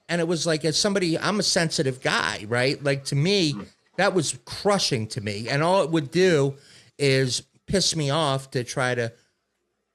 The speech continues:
Speaker 1: prove somebody wrong, but it wasn't a, a positive thing, and I think
Speaker 2: Motivation.
Speaker 1: so many people are in these work environments that are taking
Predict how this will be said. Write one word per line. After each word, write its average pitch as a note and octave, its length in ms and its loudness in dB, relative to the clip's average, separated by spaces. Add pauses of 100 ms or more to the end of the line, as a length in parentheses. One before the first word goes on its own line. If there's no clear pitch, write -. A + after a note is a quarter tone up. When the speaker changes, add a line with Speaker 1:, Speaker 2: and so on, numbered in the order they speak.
(320)
Speaker 1:
prove F3 220 4
somebody C3 420 0
wrong, B2 540 0 (240)
but F3 140 2
it E3 80 2
wasn't G#3 640 0
a, C3+ 480 -2 (280)
a C#3 60 -12
positive D3 1080 0 (320)
thing, A3 220 0
and E3 100 2
I E3 40 2
think F#3 100 -2
Speaker 2:
Motivation. - 280 -2
Speaker 1:
so G3+ 120 2
many F#3+ 240 0
people G#3 460 -2
are A#2+ 160 0
in E3 180 -4
these D3+ 280 -2
work G3 260 -2
environments A#2+ 720 -2
that A#2+ 280 -2 (420)
are D3+ 140 0
taking D3+ 720 -2